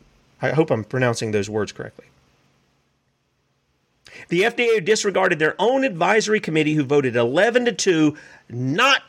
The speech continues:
to approve the opioid because of the committee's concerns about the potential impact on public health. How could the F D A approve Zohydro E R when there is no abuse deterrent built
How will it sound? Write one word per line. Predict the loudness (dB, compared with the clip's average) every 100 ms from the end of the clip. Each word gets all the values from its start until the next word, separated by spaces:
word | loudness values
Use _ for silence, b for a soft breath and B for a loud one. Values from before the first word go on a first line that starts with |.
| 0
to | 2 2
approve | 0 2 2 2 -2
the | -4 -6 0
opioid | 0 0 2 4 4 4 0
because | -4 -4 0 2 4 4 2 -4 B
of | 0 0
the | 0
committee's | -2 -2 0 0 -2
concerns | 0 0 2 2 2 2
about | 2 0
the | -2
potential | -8 -2 0 2 0
impact | 0 0 0 0 -2
on | -2
public | -2 -2 0
health. | 0 0 -4 B B
How | B 0 2
could | 2
the | 2 2
F | 0
D | 0 2
A | 2 2
approve | -2 0 2 0 -4 B B B
Zohydro | 0 0 2 2 2 2 2 0
E | -4
R | -2 0 0
when | 0 0
there | 0 2
is | 2 0
no | 0 0
abuse | 0 -2 -2 -2
deterrent | -2 -4 -4 -2 -2 -4
built | 0 0 0